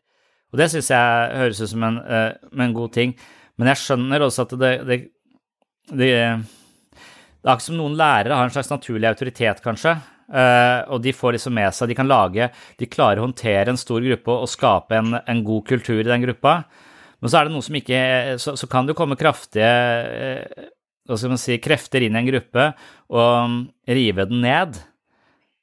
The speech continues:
Eh, og det, det, det forekommer nok også liksom i biblioterapi, så at jeg, jeg er nok, noen ganger så er det sånn vagt bilde på at jeg liksom, eh, tenker at nå går jeg inn i denne gruppa, eh,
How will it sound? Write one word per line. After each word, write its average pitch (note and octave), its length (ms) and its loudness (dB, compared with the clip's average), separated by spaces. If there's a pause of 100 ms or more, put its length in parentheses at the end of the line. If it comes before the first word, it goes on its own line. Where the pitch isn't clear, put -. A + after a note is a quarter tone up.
Eh, B2 640 2
og B2+ 160 -6
det, D3 140 2 (420)
det, D#3+ 140 -4 (420)
det E3 80 -4
forekommer A#2+ 640 0
nok C3+ 160 0
også C#3 300 2 (240)
liksom C#3 260 -4
i B2+ 160 2
biblioterapi, A#2+ 640 -2
så C#3 80 -6
at C#3+ 80 0
jeg, C3+ 240 0
jeg C3 80 2
er D3+ 80 -4
nok, - 160 -12 (640)
noen F3+ 240 0
ganger D#3+ 160 0
så E3+ 140 2
er D3+ 80 0
det D#3+ 80 -2
sånn D3 180 -4 (720)
vagt A2+ 560 2
bilde A#2+ 400 0 (320)
på B2+ 100 2
at A#2 140 0
jeg B2 240 2
liksom, B2+ 380 -4 (200)
eh, B2+ 160 -2
tenker A2+ 300 -2
at A#2+ 80 -6
nå B2 160 0
går A#2+ 140 2
jeg A#2 100 2
inn A#2+ 80 0
i C3 60 -2
denne B2 180 -2
gruppa, C3+ 340 0 (600)
eh, B2+ 400 2